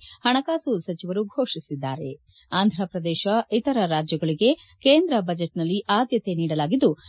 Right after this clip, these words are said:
ವಿಶೇಷ ಅನುದಾನ ನೀಡಲಾಗಿದೆ. ದೇಶಾದ್ಯಂತ ಇಪ್ಪತ್ತಾರು ಸಾವಿರ ಕೋಟಿ ರೂಪಾಯಿ ವೆಚ್ಚದಲ್ಲಿ ಹೊಸ ರೈಲ್ವೆ ಯೋಜನೆಗಳನ್ನು ಕೈಗೆತ್ತಿಕೊಳ್ಳಲಾಗಿದೆ. ರೈಲ್ವೆ ಆಧುನೀಕರಣಕ್ಕೆ ಒತ್ತು ನೀಡಲಾಗಿದೆ ಎಂದು ನಿರ್ಮಲಾ ಸೀತಾರಾಮನ್ ಭಾಷಣದಲ್ಲಿ ವಿವರಿಸಿದರು.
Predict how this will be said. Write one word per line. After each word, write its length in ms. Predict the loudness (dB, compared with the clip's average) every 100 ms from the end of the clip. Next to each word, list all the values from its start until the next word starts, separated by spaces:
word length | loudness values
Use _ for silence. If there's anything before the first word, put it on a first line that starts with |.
| -2
ವಿಶೇಷ 400 | 2 2 2 -4 -4
ಅನುದಾನ 440 | 0 2 2 0 2
ನೀಡಲಾಗಿದೆ. 600 | 4 4 2 -2 -2 -2 -4 -8 _ _ _
ದೇಶಾದ್ಯಂತ 640 | 4 4 4 0 -2 -2 0 0 0
ಇಪ್ಪತ್ತಾರು 460 | -2 -2 -2 -2
ಸಾವಿರ 280 | -4 -4 -2 -2
ಕೋಟಿ 280 | -2 -2
ರೂಪಾಯಿ 340 | -4 -2 0 0
ವೆಚ್ಚದಲ್ಲಿ 600 | 0 -2 -2 0 2 0
ಹೊಸ 300 | 2 0 4 2
ರೈಲ್ವೆ 400 | 4 2 2 2
ಯೋಜನೆಗಳನ್ನು 720 | 2 0 -2 -2 -2 0 0
ಕೈಗೆತ್ತಿಕೊಳ್ಳಲಾಗಿದೆ. 920 | 0 -2 0 -2 -2 0 0 2 2 0 -2 _ -4
ರೈಲ್ವೆ 420 | 2 4 4 -2 -4
ಆಧುನೀಕರಣಕ್ಕೆ 760 | -2 -4 -2 -4 -2 -6 -4 -4 -2
ಒತ್ತು 260 | -4 -4
ನೀಡಲಾಗಿದೆ 500 | -2 0 0 -2 -2
ಎಂದು 280 | 0 2 4 2 -2 -4 6
ನಿರ್ಮಲಾ 400 | 8 6 2 -2
ಸೀತಾರಾಮನ್ 640 | -8 -8 -6 -4 -4 -4
ಭಾಷಣದಲ್ಲಿ 680 | -4 -4 -2 0 -2 -2 -2
ವಿವರಿಸಿದರು. 680 | -2 -2 -4 -6 -4 -2 -2